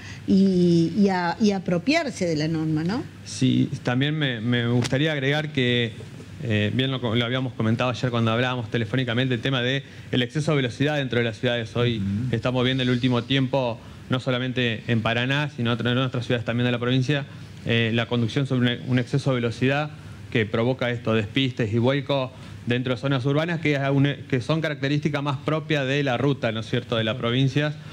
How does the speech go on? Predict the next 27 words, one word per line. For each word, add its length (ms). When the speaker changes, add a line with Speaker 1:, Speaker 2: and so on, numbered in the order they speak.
Speaker 2:
o 80
de 100
las 140
rutas 480
en 120
común 360
en 80
general 460
y 60
no 160
tanto 280
de 60
las 140
ciudades, 460
eh, 260
por 120
la 80
misma 200
normativa 520
que 120
rigen. 400
Bueno, 460
el 120
último 320
tiempo 500
venimos 340
reflejando 920